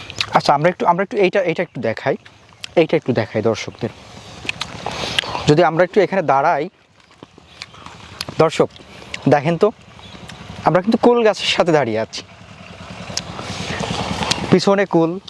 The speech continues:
সামনে কুল, নিচেই কুল, সাইডে কুল, ওই সাইডে কুল। হুম, এবং বেশ বড় বড়, তাই না?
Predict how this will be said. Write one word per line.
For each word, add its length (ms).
সামনে 440
কুল, 300
নিচেই 420
কুল, 280
সাইডে 360
কুল, 240
ওই 140
সাইডে 280
কুল। 240
হুম, 260
এবং 360
বেশ 420
বড় 240
বড়, 200
তাই 140
না? 100